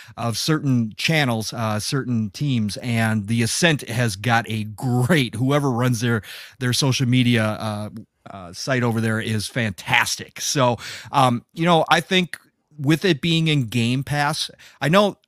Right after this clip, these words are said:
let's put it this way. First of all, Cyberpunk is a huge genre, right? I think it, we saw the hype where, surrounding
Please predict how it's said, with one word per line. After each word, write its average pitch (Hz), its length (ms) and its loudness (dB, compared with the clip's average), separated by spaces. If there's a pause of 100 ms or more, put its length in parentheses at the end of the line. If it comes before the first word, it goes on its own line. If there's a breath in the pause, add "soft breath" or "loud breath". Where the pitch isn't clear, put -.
(640 loud breath)
let's 156 140 -10
put 202 140 0
it - 60 -2
this 127 180 -2
way. 110 100 -6
First 202 300 0
of 160 60 0
all, 151 100 2
Cyberpunk 135 600 0
is 113 140 -2
a 110 80 0
huge 113 300 0
genre, 95 360 -6
right? 104 240 -8
I 117 120 -4
think 127 260 -4
it, 110 140 -8 (240)
we 127 100 2
saw 139 300 4
the 123 100 2
hype 135 320 2
where, 127 340 -4
surrounding 123 520 -2